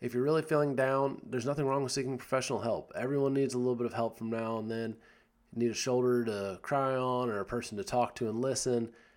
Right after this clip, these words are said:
That's great. Everyone needs help. And there's nothing wrong with seeking help. It actually is a great sign of maturity to seek help when you need it.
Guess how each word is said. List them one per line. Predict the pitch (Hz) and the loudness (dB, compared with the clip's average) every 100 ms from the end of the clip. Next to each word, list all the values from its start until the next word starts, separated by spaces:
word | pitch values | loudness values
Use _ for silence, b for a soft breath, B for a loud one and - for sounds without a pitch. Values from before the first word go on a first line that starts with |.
| b b b _ | b b b _
That's | 120 156 | -4 -4
great. | - 131 139 95 - | -4 -4 -4 -4 -6
Everyone | 107 139 151 147 143 135 120 | -4 -2 -2 0 0 0 2
needs | 120 120 113 - - _ | 2 2 -2 -10 -14 _
help. | - 78 71 - - _ _ _ - | -8 -6 -8 -16 -20 _ _ _ -8
And | 113 | -2
there's | 117 101 | -2 -2
nothing | 127 160 127 | -2 0 2
wrong | 120 123 | 4 4
with | 120 | 2
seeking | - 156 - 90 | 0 -4 -4 -8
help. | 64 - - B B B | -8 -12 -14 B B B
It | - | -2
actually | 131 143 143 | -2 0 2
is | 123 | 0
a | |
great | 107 120 113 | 2 0 0
sign | 127 117 | 0 0
of | 113 | -2
maturity | 104 135 127 110 | -2 0 0 0
to | 95 | -2
seek | - 117 - | -2 -2 -2
help | 104 95 | -6 -4
when | 95 | -8
you | 87 | -6
need | 90 82 | -8 -8
it. | - | -10